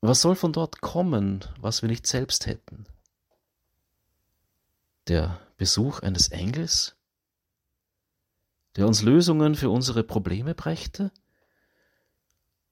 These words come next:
Oder der uns anwies, die uns bekannten Lösungen endlich zu verwirklichen, Schritt für Schritt, geduldig und beständig, weise und durchsetzungsfähig?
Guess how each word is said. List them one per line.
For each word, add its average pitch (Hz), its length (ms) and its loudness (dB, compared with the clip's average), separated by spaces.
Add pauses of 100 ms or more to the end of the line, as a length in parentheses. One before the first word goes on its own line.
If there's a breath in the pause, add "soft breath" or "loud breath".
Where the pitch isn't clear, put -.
(160)
Oder 127 220 6
der 127 160 6
uns 131 140 2
anwies, 143 560 4
die 113 140 0
uns 131 160 0
bekannten 147 520 0
Lösungen 107 460 4
endlich 131 320 0
zu 135 140 0
verwirklichen, 127 760 -2 (640)
Schritt 135 320 0
für 139 160 2
Schritt, - 460 0
geduldig 135 480 0
und 107 160 0
beständig, 127 880 -2
weise 123 640 2
und 127 240 -2
durchsetzungsfähig? - 1160 -2